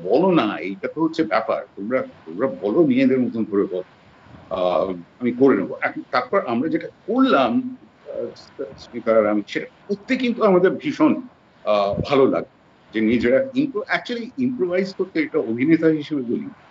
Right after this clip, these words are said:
ইম্প্রোভাইজেশনের একটা আলাদা মজা আছে। কারণ improvise করার সময় না,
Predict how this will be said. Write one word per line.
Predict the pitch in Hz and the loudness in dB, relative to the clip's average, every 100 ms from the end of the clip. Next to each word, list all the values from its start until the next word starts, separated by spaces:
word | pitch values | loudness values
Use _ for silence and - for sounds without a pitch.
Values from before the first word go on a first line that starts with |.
| - - - - | -20 -20 -20 -4
ইম্প্রোভাইজেশনের | 254 254 - 208 196 208 190 202 - 202 190 | 2 2 2 0 2 2 2 0 0 -6 -6
একটা | 190 - - _ | -6 -20 -20 _
আলাদা | - 151 170 165 | -6 -2 2 2
মজা | 90 85 123 120 101 | 2 2 2 2 0
আছে। | - - - - | -4 -10 -20 -14
কারণ | - 123 | -6 -4
improvise | - 98 - 151 160 165 | -2 -2 0 0 0 -2
করার | - 160 170 | -6 -6 -6
সময় | - 190 | -10 -6
না, | 196 | -4